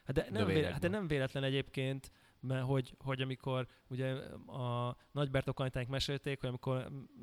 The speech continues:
Speaker 1: ninety plus farmra, ö, voltak, és akkor meghívták őket, meg ott vendégeskedtek, és akkor mind full cukik voltak, meg izé, itt van kávé, meg nem tudom. Ja, van az a rész, ahol a fermentation van. Na, oda nem mehettek, nincs fotó, nincs telefon, semmi.
Speaker 2: De
Speaker 1: Volt ez
Speaker 2: durva.
Speaker 1: két évvel ezelőtt.
Speaker 2: De durva.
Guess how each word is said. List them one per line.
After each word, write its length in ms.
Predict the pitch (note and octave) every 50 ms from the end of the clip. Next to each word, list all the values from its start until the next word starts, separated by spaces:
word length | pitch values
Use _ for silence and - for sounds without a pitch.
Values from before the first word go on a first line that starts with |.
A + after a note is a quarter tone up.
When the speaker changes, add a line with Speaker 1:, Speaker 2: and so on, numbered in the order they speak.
| - - D#3
Speaker 1:
ninety 360 | C3+ B2+ C#3+ D3+ C#3+ C3 - C3
plus 440 | - C3+ B2 B2 - - - - C3 B2+ B2 B2 B2
farmra, 580 | - - C#3 B2+ B2+ B2+ B2 B2 A#2+ A#2 A2 - - _ _ _ _ _ _ - -
ö, 420 | - - C3 B2 B2 A#2+ A#2+ A#2+ A#2+ B2 B2 - C3 B2 A#2 A#2
voltak, 540 | B2 A#2 B2 B2 - D#3 C#3+ D3 D3+ -
és 140 | C#3+ B2 -
akkor 220 | A#2+ - - B2+ A#2
meghívták 480 | B2 A#2+ - - C#3 - C#3+ C3+ -
őket, 240 | C#3 C3+ - C#3 -
meg 120 | C3 A#2+
ott 120 | A#2 A#2 -
vendégeskedtek, 680 | A#2+ A#2 A#2+ B2 B2+ B2+ C3 - - D3+ - - C#3+ C3
és 120 | C3 -
akkor 220 | - _ - - -
mind 140 | D3 C#3 -
full 280 | - - D3 D3 C#3+
cukik 420 | C3+ - - C#3+ C3 - D3 C3+ -
voltak, 400 | C#3+ C#3+ C#3+ C#3 - C#3+ C#3 -
meg 140 | C3+ A#2+ C3
izé, 180 | C3+ B2+ C3 C3
itt 180 | B2 C3+ - -
van 180 | C3+ C#3 C#3
kávé, 460 | - - B2 B2 B2+ B2 C3 C#3 C#3
meg 180 | C3+ B2+ A#2 A#2
nem 160 | B2+ B2 C3+ C#3+
tudom. 280 | - E3 F3 F3 E3 - - - _ _
Ja, 360 | - B2+ B2+ C#3 D#3 E3 D#3+ -
van 140 | D#3 D#3 D3+
az 120 | C#3+ C3 C3+
a 60 | B2+
rész, 320 | B2+ B2+ B2+ C#3 - -
ahol 180 | C#3 C3 C3+ B2
a 40 | A#2+
fermentation 720 | - C3 B2+ B2+ B2+ B2 B2 - B2 B2 - B2+ A#2+ B2
van. 220 | C3 D#3 D#3 D3 - -
Na, 80 | C#3+
oda 240 | A#2+ C3 C#3 C3 B2
nem 220 | A#2+ C3 C3+ C#3+
mehettek, 540 | D#3+ E3 E3 D#3+ D3+ - - - C3+ - -
nincs 220 | C3 C3 D3 - -
fotó, 360 | - C3 - - B2+ A#2+ -
nincs 260 | C#3 B2+ C3 - -
telefon, 460 | - B2+ A#2+ B2 - - C3 A#2 A#2+ C#3+
semmi. 400 | - - C3 B2+ B2 A#2+ A#2+ A#2+
Speaker 2:
De 80 | - -
Speaker 1:
Volt 240 | - B2 B2 A#2+ -
ez 100 | B2 -
Speaker 2:
durva. 160 | - G2 G2+
Speaker 1:
két 280 | - B2 A#2 A2 - -
évvel 220 | C3+ - - -
ezelőtt. 300 | - - - - - -
Speaker 2:
De 80 | A2 G#2
durva. 380 | G2 F#2 - F#2 F#2 G2 G2